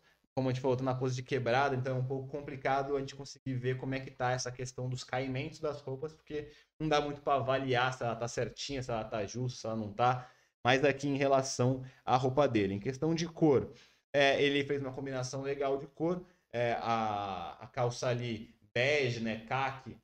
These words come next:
ela é uma, considerada uma cor neutra, então ela vai bem com a maioria das cores. Ele colocou ali uma camisa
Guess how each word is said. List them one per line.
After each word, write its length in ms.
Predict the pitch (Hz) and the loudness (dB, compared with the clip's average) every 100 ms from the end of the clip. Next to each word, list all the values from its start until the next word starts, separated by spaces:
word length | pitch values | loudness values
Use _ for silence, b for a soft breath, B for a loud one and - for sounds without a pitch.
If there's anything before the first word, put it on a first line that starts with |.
| _ _ | _ _
ela 220 | 113 120 123 | -4 -2 0
é 220 | 131 147 | 0 -2
uma, 180 | 160 135 | -2 -6
considerada 480 | - - 135 127 | -8 -4 0 0
uma 140 | 127 123 | 0 -2
cor 200 | 143 123 | -2 -2
neutra, 400 | 117 139 151 135 | 0 0 0 -2
então 140 | 127 | -2
ela 100 | 123 | 0
vai 200 | 123 123 | 0 0
bem 200 | 117 127 | -2 -4
com 80 | 127 | -4
a 60 | 120 | -4
maioria 340 | 117 113 117 | -2 -2 -2
das 240 | 123 131 | -4 -6
cores. 380 | - 135 143 151 | -6 -2 -2 -2
Ele 140 | 151 151 | -4 -4
colocou 420 | 165 151 151 151 | -2 -2 0 -2
ali 340 | 139 135 135 B B _ | 0 -2 -4 B B _
uma 100 | 131 | -8
camisa 480 | 127 131 127 131 131 | -4 -4 -2 0 0